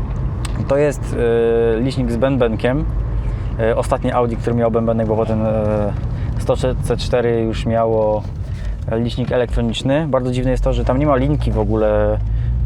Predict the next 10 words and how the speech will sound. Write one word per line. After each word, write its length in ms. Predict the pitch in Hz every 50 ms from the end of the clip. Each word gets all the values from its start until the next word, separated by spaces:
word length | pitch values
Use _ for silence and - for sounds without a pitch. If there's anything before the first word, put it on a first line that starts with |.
| - 117
do 100 | 107 113
prędkościomierza, 640 | 107 120 120 110 - 117 - - 117 117 120 127 135
tylko 480 | 123 131 120 123 127 127 127 131 135 135
wszystko 320 | - - - - - 135
jest 200 | 139 139 131 131
już 120 | 139 135
elektronicz-, 640 | - 139 139 139 131 - 151 160 156 131 - - - -
elektrycznie 500 | 127 127 127 - 127 113 - - 107 104
zrobione, 300 | 101 107 104 101 107 113
elektronicznie. 720 | 113 107 - 113 110 110 110 101 - 110 113 123 143